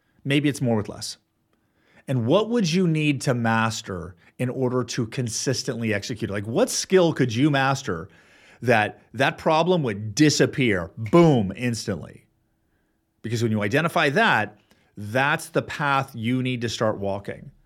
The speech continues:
Start walking that path. It is absolutely gonna make you feel a little uncomfortable, but that doesn't mean that you shouldn't do it.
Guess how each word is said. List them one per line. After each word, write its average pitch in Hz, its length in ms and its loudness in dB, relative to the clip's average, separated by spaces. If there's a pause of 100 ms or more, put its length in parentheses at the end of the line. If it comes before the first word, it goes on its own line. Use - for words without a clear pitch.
(480)
Start 143 420 2
walking 131 380 -2
that 113 180 -2
path. 113 320 0
It 110 60 -4
is 104 100 -4
absolutely 120 640 2
gonna 123 220 0
make 117 240 -4
you 120 100 0
feel 120 460 2
a - 20 2
little 117 340 2
uncomfortable, 107 800 -4 (1200)
but 120 120 -8
that 131 100 2
doesn't 131 300 0
mean 160 420 2
that 127 100 -6
you 131 60 -4
shouldn't 117 400 0
do 143 220 4
it. - 160 -8